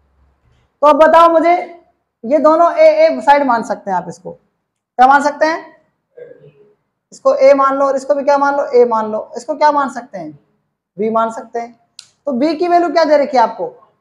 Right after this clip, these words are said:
पांच दे रखी है। और क्या पूछा है, त्रिभुज का क्षेत्रफल पूछा है। आप बताओ कैसे कर पाएंगे इसको, आप बताओ इसको कैसे कर पाएंगे।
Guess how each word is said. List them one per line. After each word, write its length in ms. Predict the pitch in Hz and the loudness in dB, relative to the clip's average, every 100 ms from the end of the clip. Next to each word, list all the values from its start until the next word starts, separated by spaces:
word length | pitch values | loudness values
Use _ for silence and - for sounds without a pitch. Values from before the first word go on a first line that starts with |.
| _ _ - | _ _ -2
पांच 240 | 269 320 285 | 2 2 0
दे 100 | 277 | -4
रखी 200 | 269 285 | -4 -6
है। 40 | |
और 80 | 285 | -2
क्या 120 | 320 | -2
पूछा 280 | 320 320 311 | -2 -6 -2
है, 120 | 320 - _ _ _ _ | -4 -6 _ _ _ _
त्रिभुज 300 | 277 294 302 285 | -4 -2 -2 0
का 220 | 320 370 | 2 2
क्षेत्रफल 1400 | - - _ _ _ _ _ _ - 302 302 294 311 247 | -2 -14 _ _ _ _ _ _ -2 -2 0 0 0 0
पूछा 260 | 220 196 | -4 -2
है। 260 | 170 - - _ _ - | -4 -6 -18 _ _ 2
आप 180 | 285 320 | 4 6
बताओ 360 | 302 302 330 311 | 4 4 2 2
कैसे 240 | 311 302 | -2 0
कर 140 | 262 247 | -2 -2
पाएंगे 280 | 214 196 | -4 -6
इसको, 240 | 170 - 151 _ _ _ _ _ _ _ _ _ _ _ _ - | -10 -14 _ _ _ _ _ _ _ _ _ _ _ _ _ 0
आप 180 | 226 277 | 2 2
बताओ 400 | 269 262 294 302 | 2 2 4 4
इसको 260 | 285 - 311 | 0 -6 -4
कैसे 300 | 311 320 320 | -2 0 -2
कर 160 | 269 233 | -4 -2
पाएंगे। 380 | 208 180 156 | -4 -6 -14